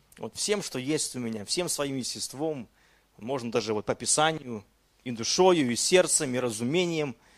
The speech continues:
и всем, всем, всем». Хорошо. Супруга просто во всех, в эмоциях, переживаниях. Проходит час, второй, говорит: «Любимая, я тебя люблю». Хорошо.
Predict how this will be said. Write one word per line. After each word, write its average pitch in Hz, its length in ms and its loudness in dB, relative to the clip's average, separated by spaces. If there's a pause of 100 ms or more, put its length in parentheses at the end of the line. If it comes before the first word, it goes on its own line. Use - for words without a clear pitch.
(200)
и 117 120 -12
всем, 156 240 -6
всем, 139 180 -6
всем». 107 300 -10 (360)
Хорошо. 127 460 -6 (480)
Супруга 127 460 -6
просто 110 560 -4 (1400)
во 117 80 -16
всех, - 240 -6 (440)
в 123 120 -6
эмоциях, 147 440 -2
переживаниях. 120 840 -4 (1900)
Проходит 127 380 -6 (100)
час, 147 300 -2
второй, 127 260 -2
говорит: 117 440 -10
«Любимая, 147 320 -4
я 143 40 -2
тебя 139 240 -4
люблю». 139 440 -6 (260)
Хорошо. 123 520 -4